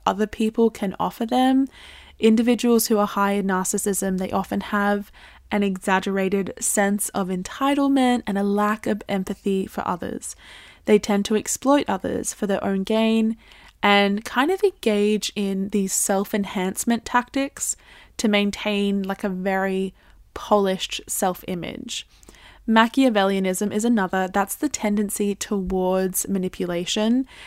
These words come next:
and very, I would say, calculated, self-serving social strategies. It's almost like they love to play games with other people. And finally, we have my favorite slash least favorite,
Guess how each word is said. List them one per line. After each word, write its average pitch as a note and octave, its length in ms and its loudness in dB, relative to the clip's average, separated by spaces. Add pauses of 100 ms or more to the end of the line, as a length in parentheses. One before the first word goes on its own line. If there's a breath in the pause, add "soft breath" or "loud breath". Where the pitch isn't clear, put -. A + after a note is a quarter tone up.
(360 loud breath)
and G3 260 2
very, C#4+ 580 4
I G#3 140 2
would G#3+ 160 2
say, F#3+ 420 -2 (120)
calculated, F#3+ 1080 -2
self-serving F#3 1040 -2
social F#3 580 -2 (300)
strategies. G3 600 -2
It's A3 100 -6
almost C4+ 320 2
like A3+ 240 2 (500 loud breath)
they G#3+ 220 6
love A3+ 320 8
to B3 120 0
play G3+ 260 0
games F3+ 500 -2
with G3 100 -6
other F#3 160 -4
people. - 540 -8 (120)
And A3 220 6
finally, A3 440 4
we G3+ 140 2
have F#3 520 0 (320)
my G3 260 0
favorite F#3 480 0
slash F3+ 540 -2
least G#3 420 0
favorite, G3 560 2